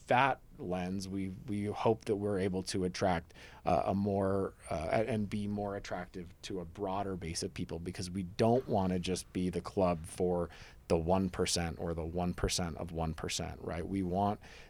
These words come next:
there to be broad inclusivity and to, to be able to attract that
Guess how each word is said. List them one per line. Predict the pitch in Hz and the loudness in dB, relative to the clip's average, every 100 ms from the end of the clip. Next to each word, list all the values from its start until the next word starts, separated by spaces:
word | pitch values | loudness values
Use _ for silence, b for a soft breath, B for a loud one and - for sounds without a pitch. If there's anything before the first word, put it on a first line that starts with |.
| - | -2
there | 87 | 0
to | 90 - | 0 -4
be | 82 90 | -2 -4
broad | 87 90 82 92 | -2 -2 0 -2
inclusivity | 87 95 - 92 - 87 87 73 76 - 78 | -4 -6 -6 -6 -6 -6 -6 -8 -8 -8 -8
and | 78 76 - | -10 -10 -8
to, | 95 80 - | -8 -8 -12
to | - 95 | -8 -6
be | 90 87 | -2 -2
able | 82 85 | -2 -4
to | 80 | -6
attract | 80 - - 76 - - - | -8 -6 -4 -6 -8 -14 -10
that | 67 52 | -8 -10